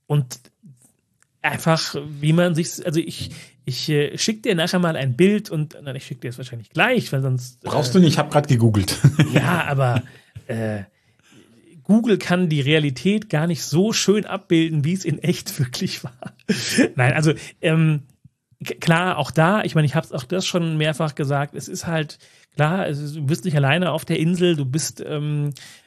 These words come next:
Speaker 1: bist natürlich, äh, mit vielen anderen da zugegen und, ähm,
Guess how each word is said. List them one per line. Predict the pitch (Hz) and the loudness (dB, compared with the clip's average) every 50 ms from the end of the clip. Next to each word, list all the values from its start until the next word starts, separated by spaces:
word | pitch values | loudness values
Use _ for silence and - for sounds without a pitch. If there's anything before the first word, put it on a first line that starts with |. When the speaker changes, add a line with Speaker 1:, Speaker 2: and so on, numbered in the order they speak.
| _ _ _ | _ _ _
Speaker 1:
bist | - 151 131 - | -8 -8 -6 -2
natürlich, | 156 147 135 - - 151 147 143 147 139 - - - | -2 -2 -2 0 0 2 2 2 2 0 0 -6 -8
äh, | 143 - 123 135 139 139 139 139 139 143 151 _ _ _ _ | -8 -6 -6 -6 -6 -4 -4 -4 -6 -6 -8 _ _ _ _
mit | 139 127 | -8 -8
vielen | - - 165 175 202 190 165 | -4 -2 0 0 0 0 -2
anderen | - 143 165 175 175 160 143 151 143 143 143 139 131 | -2 -4 -2 0 0 2 2 2 0 0 0 -2 -2
da | 131 123 123 131 131 | -2 -2 -2 -4 -6
zugegen | 127 - - 143 135 135 139 143 143 147 156 165 170 180 180 | -6 -10 -10 -10 -10 -8 -6 -4 -4 -4 -4 -4 -6 -6 -6
und, | - - 147 147 143 131 - - | -8 -6 -6 -6 -6 -8 -4 -2
ähm, | 143 139 135 135 135 135 135 127 | 0 0 2 2 2 2 2 0